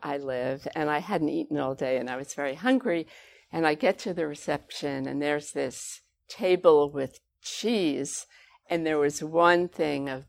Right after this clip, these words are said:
brie, and I have a, a weakness for soft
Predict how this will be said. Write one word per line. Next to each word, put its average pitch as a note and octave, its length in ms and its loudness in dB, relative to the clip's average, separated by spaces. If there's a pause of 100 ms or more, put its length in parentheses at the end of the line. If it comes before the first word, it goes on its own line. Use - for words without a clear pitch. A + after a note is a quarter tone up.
(160)
brie, D3+ 760 2
and D#3+ 180 -6
I C#3+ 80 -4
have D3+ 300 -4
a, C3 280 -6
a C#3+ 100 -6
weakness D3+ 520 -4
for - 140 -12
soft - 600 -2